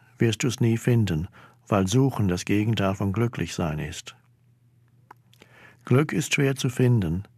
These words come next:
aber Freiheit vom Unglücklichsein kannst du sofort erreichen, wenn du dich dem, was ist, zuwendest, statt Geschichten darüber zu erfinden.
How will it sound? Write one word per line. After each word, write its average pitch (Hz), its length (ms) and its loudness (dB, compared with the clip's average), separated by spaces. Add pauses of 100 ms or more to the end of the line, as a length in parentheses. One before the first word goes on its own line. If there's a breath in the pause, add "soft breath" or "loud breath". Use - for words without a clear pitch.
(400 soft breath)
aber 107 280 0
Freiheit 127 560 2
vom 101 160 0
Unglücklichsein 120 1000 0
kannst 107 320 -2
du 98 60 -2
sofort 107 400 0
erreichen, 127 640 2 (720 soft breath)
wenn 120 140 2
du 113 80 2
dich 104 220 -2
dem, 127 320 2
was 131 200 0
ist, - 380 -2
zuwendest, 104 840 -2 (420)
statt - 260 -2
Geschichten 135 520 -2
darüber 87 340 0
zu - 160 -6
erfinden. 80 600 -6